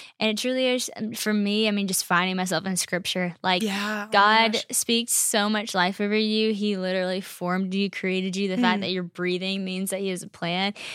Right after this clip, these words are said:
Speaker 1: And so keeping all of that in mind, that when you go outside and you see this
Speaker 2: Mm.
Speaker 1: beautiful creation,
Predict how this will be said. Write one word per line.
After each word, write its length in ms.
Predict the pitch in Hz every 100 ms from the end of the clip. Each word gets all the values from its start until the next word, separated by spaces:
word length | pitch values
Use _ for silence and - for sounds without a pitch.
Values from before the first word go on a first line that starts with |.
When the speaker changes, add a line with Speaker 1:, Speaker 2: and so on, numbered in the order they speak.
| - -
Speaker 1:
And 220 | 208 208
so 460 | - 202 196 185 143 -
keeping 340 | - 220 214 208
all 140 | 185
of 60 | 180
that 200 | 180 170
in 100 | 180
mind, 500 | 175 165 190 254 254
that 260 | 202 180 170
when 120 | 190
you 80 | 185
go 100 | 185
outside 400 | 202 - 190 175 185
and 120 | 190
you 60 | 190
see 240 | - 208
this 180 | 196 226
Speaker 2:
Mm. 40 |
Speaker 1:
beautiful 280 | 208 196 196
creation, 520 | - 190 185 - 220